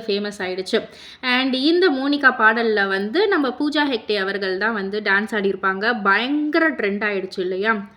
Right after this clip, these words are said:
அந்த பாட்டுல பூஜா ஹெக்டேயோட ட்ரெஸ் வந்து எல்லாருக்குமே ரொம்ப, ரொம்ப பிடிச்சிருந்துச்சு. சிம்பிளா இருந்துச்சு, but ஆனா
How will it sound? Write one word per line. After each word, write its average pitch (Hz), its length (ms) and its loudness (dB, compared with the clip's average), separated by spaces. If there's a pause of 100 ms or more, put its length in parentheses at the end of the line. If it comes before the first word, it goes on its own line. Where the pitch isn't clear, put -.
அந்த 359 460 2 (100)
பாட்டுல 214 680 4 (140)
பூஜா 311 220 0
ஹெக்டேயோட 208 560 -2 (140)
ட்ரெஸ் 240 380 0
வந்து 240 280 -2
எல்லாருக்குமே 190 460 -2
ரொம்ப, 190 240 -4
ரொம்ப 196 280 -4
பிடிச்சிருந்துச்சு. 190 600 -8 (420)
சிம்பிளா 427 580 6
இருந்துச்சு, 220 580 0
but 208 180 -2
ஆனா 220 220 -2